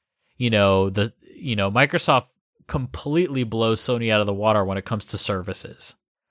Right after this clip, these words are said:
Like, it just seems like Sony doesn't get it. Like, like, remember the, the whole deal with, um,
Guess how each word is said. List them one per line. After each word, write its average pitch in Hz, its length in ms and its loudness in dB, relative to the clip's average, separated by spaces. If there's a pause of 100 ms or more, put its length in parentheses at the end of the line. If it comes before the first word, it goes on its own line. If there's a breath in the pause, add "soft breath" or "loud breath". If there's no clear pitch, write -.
(140)
Like, 104 200 2
it 120 260 -2
just - 180 2
seems 147 240 2
like 135 120 4
Sony 131 400 2
doesn't 113 300 2
get 107 220 4
it. 92 180 -2
Like, 95 380 -4 (1120)
like, 117 180 -2
remember 139 400 6
the, 143 140 6
the 131 180 0
whole 139 180 2
deal 127 320 6
with, 120 220 4
um, 104 640 4